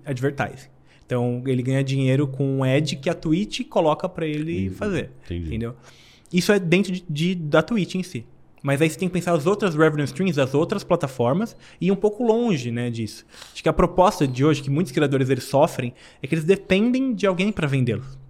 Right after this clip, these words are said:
Speaker 1: Ou de uma agência,
Speaker 2: Sim, uhum.
Speaker 1: sabe? E a maioria das agências trabalha muito com volume. As agências não necessariamente trabalham pro influenciador. Então, tipo, putz, cara, ele vai depender de receber um e-mail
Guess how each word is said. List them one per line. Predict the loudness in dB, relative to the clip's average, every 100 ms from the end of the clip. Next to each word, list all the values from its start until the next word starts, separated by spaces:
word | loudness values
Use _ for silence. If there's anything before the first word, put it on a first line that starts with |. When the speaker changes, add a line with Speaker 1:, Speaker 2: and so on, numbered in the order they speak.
| 2
Speaker 1:
Ou | 4 6
de | 6
uma | 4
agência, | 2 2 2 2
Speaker 2:
Sim, | 2 2
uhum. | 0
Speaker 1:
sabe? | 2 2 2 -4 -14 -2
E | 2
a |
maioria | 4 4
das | 2 2
agências | 2 2 0 0
trabalha | 2 4 4
muito | 2 4
com | 4
volume. | 6 6 4 0 -14 -20 -12
As | -2 2
agências | 4 4 2 0
não | 2 2
necessariamente | 2 0 -2 0 0 -2
trabalham | 0 4 4 2
pro | 2 2
influenciador. | 4 0 0 0 -2 -8 -20 -20 -8
Então, | -4
tipo, | -2 -2
putz, | -2 -2 0
cara, | 0 2
ele | 2
vai | 4 4
depender | 4 2 2 2
de | 2
receber | 2 4 4
um | 4
e-mail | 4 4 4 2 0